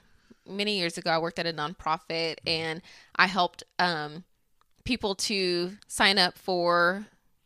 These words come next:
Speaker 1: food assistance,
Speaker 2: Yes.
Speaker 1: or basically food stamps. Um, and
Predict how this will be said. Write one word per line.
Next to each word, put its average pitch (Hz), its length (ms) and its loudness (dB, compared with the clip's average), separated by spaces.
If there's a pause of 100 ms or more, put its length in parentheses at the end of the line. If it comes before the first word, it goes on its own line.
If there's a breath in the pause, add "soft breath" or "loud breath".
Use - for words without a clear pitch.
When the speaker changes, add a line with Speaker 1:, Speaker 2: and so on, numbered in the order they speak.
(500)
Speaker 1:
food 320 180 0
assistance, 151 560 -2
Speaker 2:
Yes. 160 180 -8
Speaker 1:
or 175 100 0
basically 185 520 -4
food 180 300 -6
stamps. 160 680 -6 (600 soft breath)
Um, 165 640 2 (800)
and 185 760 4